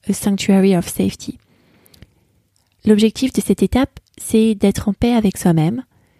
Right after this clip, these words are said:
et d'accueillir toutes les émotions plaisantes ou déplaisantes que l'on ressent dans la relation. L'objectif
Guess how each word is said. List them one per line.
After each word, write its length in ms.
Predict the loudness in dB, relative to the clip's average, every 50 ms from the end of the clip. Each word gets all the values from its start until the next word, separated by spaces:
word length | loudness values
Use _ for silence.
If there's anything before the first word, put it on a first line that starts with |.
| _ _ _ _ _ _ 0
et 120 | 0 2
d'accueillir 480 | 2 2 0 2 0 0 0 0 -2 0
toutes 180 | -2 -2 0 0
les 140 | 0 2
émotions 580 | 2 2 2 2 0 0 -2 -2 -2 -2 -6 -8 -8
plaisantes 520 | -2 0 0 2 2 2 0 0 -2 -4 -8
ou 40 |
déplaisantes 560 | -2 -2 -2 -2 -2 -2 0 0 0 -2 -2 -2
que 100 | -2 0
l'on 160 | 2 2 2
ressent 480 | 2 2 2 2 0 -2 -4 -4 -4 -6 _ _ _ _ _ _ _ _ _ _ _ _ _ -6
dans 180 | 0 2 4
la 160 | 4 4 4 4
relation. 500 | 4 4 2 2 -2 -2 -4 -8 -8 -8 _ _ _ _ _ _ _ _ _ _ 0
L'objectif 440 | 2 2 2 2 0 -2 -4 -4 -4